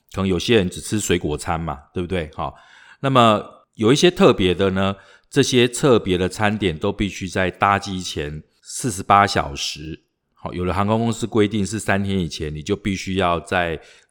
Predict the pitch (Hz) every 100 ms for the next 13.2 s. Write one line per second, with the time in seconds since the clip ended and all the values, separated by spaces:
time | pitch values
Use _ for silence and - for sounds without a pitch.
0 | _ - 82 78 - 139 92 82 87 78
1 | - - 82 78 87 90 - 98 113 147
2 | 90 90 104 95 78 82 - 80 87 80
3 | 76 71 - 78 78 78 80 90 87 -
4 | _ _ - 90 80 78 80 - _ _
5 | _ - 92 85 - 76 73 82 80 82
6 | - - 71 - 87 78 - 78 73 -
7 | _ _ _ - 98 131 226 - 143 156
8 | 165 120 92 - _ _ - - 143 233
9 | - 170 185 196 151 127 135 113 113 -
10 | 175 131 113 107 110 143 135 143 131 139
11 | 120 107 120 120 - 107 - 92 92 -
12 | 117 107 110 110 110 92 78 101 - 87
13 | 80